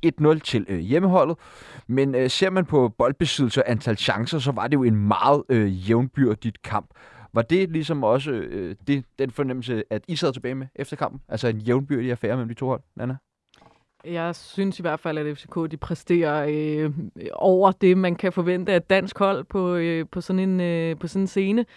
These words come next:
Speaker 2: Øhm, så, øh, var jeg personligt lidt skuffet over, øh, at, at United ikke kunne mere.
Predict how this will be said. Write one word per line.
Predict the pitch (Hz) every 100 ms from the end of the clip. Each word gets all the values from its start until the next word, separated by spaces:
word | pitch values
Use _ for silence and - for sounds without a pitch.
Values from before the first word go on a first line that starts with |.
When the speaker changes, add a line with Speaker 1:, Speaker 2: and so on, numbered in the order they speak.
| - - _
Speaker 2:
Øhm, | - 196 185 180 175 170 165
så, | 160 -
øh, | 185 180 175 165 160 151 147 143 -
var | 139
jeg | 196
personligt | 214 226 226
lidt | 220 214
skuffet | - 226 220
over, | 220 214 208
øh, | 202 190 180 175
at, | - 180 -
at | - 165
United | 185 170 147 190 196
ikke | 196 - - - - - - _ _ -
kunne | 220 214 240
mere. | 220 208 226